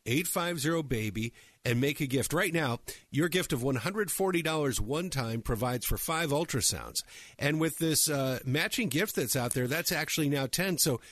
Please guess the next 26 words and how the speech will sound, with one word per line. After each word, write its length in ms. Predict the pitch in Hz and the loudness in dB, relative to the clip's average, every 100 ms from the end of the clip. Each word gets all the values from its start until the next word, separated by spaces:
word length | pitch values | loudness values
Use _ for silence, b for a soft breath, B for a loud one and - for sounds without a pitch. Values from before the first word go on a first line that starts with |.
| B _ | B _
we 140 | 175 | 2
have 140 | 254 202 | 2 4
a 40 | |
real 300 | 156 147 233 | 4 4 2
chance 380 | 226 190 180 135 | 2 0 0 0
to 100 | 147 | 2
make 180 | 151 147 | 0 2
a 60 | |
significant 640 | 143 143 117 156 - - 208 | 0 2 2 2 2 -2 -2
impact 500 | 190 214 135 113 117 | 0 0 0 -2 -2
if 100 | 117 | -2
we 120 | 143 | 0
can 180 | 131 156 | 2 2
move 340 | 127 190 226 - | 4 2 0 -2
beyond 460 | 196 156 147 139 B B B B | 0 0 0 -2 B B B B
the 100 | 120 | -2
talking 680 | 127 - 175 185 156 131 131 - | 0 2 2 2 0 0 0 0
to 340 | - 143 143 | 2 4 2
the 160 | 143 123 | 0 -2
dialing, 640 | 113 127 147 139 131 123 120 | -2 0 0 0 0 -2 -2
and 120 | 117 | -4
if 100 | 113 | -2
we 80 | 127 | -2
can 180 | 135 | 0
move 300 | 123 147 151 | 2 2 0
beyond, 480 | 131 139 127 127 120 | 0 0 0 -2 -2